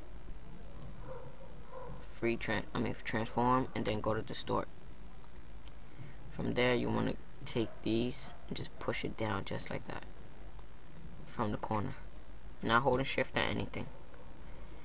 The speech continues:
and get it, and try to get it matched up with the lines on the background. So I'm gonna put it down fairly low to kinda match up with what I'm trying to get here. Okay, something like that.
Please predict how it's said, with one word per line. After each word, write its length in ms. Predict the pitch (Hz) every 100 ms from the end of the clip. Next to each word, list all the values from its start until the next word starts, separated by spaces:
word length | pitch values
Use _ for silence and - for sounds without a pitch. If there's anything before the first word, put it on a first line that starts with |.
| - - - - -
and 120 | 113 110
get 120 | 123
it, 140 | 110 -
and 160 | 113 -
try 160 | - 123
to 40 |
get 180 | 127 131
it 80 | 110
matched 360 | 113 117 - 127
up 160 | 117
with 240 | - - - - - -
the 80 | 98
lines 460 | 110 120 120 120 -
on 140 | 117
the 60 | 104
background. 520 | 113 110 - 107 120 - -
So 220 | - 113
I'm 60 | 104
gonna 180 | 107 104 -
put 160 | - 117
it 120 | 104
down 280 | 110 110 110
fairly 400 | - 113 110 104
low 320 | 110 120 143 - - - - - - - - - - - - - - - - - -
to 80 |
kinda 240 | - 107 113
match 340 | 113 110 -
up 140 | 117 113
with 120 | - - -
what 120 | -
I'm 120 | 104
trying 220 | - -
to 160 | - -
get 200 | 117 113 -
here. 240 | 143 147 - - - - - - - - - - - - - - - - - - - - - - - - - - - - - - - -
Okay, 280 | - 123 127
something 380 | - - - 120
like 200 | 107 -
that. 240 | 135